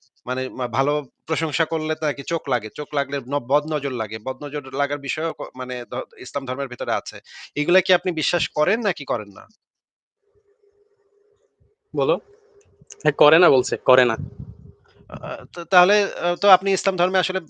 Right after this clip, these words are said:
Speaker 1: সে-, সেইভাবে বিশ্বাস করেন না। কারণ কোরআনে হাদিসে তো অসংখ্য জায়গাতে এই জিনিসগুলোর কথা বলা আছে। তাহলে আপনি আসলে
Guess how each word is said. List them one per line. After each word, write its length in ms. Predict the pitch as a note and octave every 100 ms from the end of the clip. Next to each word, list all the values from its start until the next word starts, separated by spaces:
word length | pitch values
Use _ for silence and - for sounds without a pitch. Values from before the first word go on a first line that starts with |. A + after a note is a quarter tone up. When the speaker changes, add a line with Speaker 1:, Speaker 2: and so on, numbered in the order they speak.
| C#3+
Speaker 1:
সে-, 160 | - -
সেইভাবে 400 | - E3+ E3+ F3+
বিশ্বাস 400 | D#3+ - D#3+ -
করেন 280 | D#3+ D#3+
না। 180 | C3+ G#2
কারণ 200 | A2 C3+
কোরআনে 360 | C3 D#3+ D#3+ D#3+
হাদিসে 360 | C#3+ C#3+ -
তো 120 | D3+ D3+
অসংখ্য 340 | C3+ D3 D3+
জায়গাতে 320 | D3 C#3+ C#3+
এই 80 | D3
জিনিসগুলোর 400 | C#3+ C#3+ C#3+ C#3
কথা 160 | C3+ C#3
বলা 260 | B2+ C3+
আছে। 180 | A#2 -
তাহলে 180 | B2 C3+
আপনি 260 | C#3+ D#3+ D#3+ - - -
আসলে 460 | C#3 C#3+ D#3+ E3+